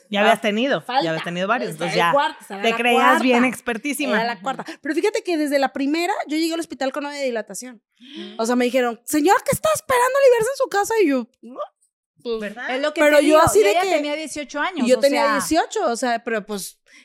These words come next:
Speaker 2: como dices, como que te cuentan la historia terrorífica y tú dices,
Speaker 1: Ajá.
Speaker 2: "Güey, todavía
Speaker 1: Esto
Speaker 2: no
Speaker 1: no
Speaker 2: llego
Speaker 1: es.
Speaker 2: a lo terrorífico".
Speaker 1: Ajá, exacto.
Speaker 2: Entonces, pues,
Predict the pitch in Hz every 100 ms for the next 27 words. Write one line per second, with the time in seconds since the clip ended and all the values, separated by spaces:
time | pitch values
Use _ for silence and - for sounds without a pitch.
0 | _ 240 254 285 302 - 269 - 262 269
1 | - 320 339 330 427 571 381 - 311 302
2 | 349 - 302 262 247 269 370 - 480 339
3 | 220 294 247 196 180 - - _ 233 247
4 | 233 - 320 381 392 381 381 381 381 392
5 | 381 311 294 294 349 440 - 247 196 190
6 | - 220 214 269 269 294 330 302 - 226
7 | 185